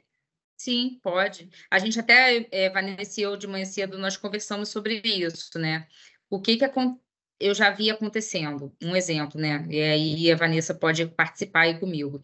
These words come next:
Uma vez eu vi acontecendo, de uma licitação por grupo, o licitante, eram muitos itens, e o licitante aí, ele fez o quê?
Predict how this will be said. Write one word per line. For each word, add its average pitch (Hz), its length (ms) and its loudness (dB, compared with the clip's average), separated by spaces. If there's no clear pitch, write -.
Uma 180 100 4
vez 214 200 2
eu 269 80 4
vi 226 100 4
acontecendo, 190 880 2
de 190 100 -6
uma 208 140 0
licitação 214 500 -2
por 202 240 -2
grupo, 226 420 2
o 226 80 4
licitante, 226 680 4
eram 220 160 6
muitos 254 520 8
itens, 247 520 0
e 233 140 -2
o - 20 0
licitante 226 600 0
aí, 208 180 2
ele 220 380 2
fez 233 260 2
o 269 80 -4
quê? 156 360 2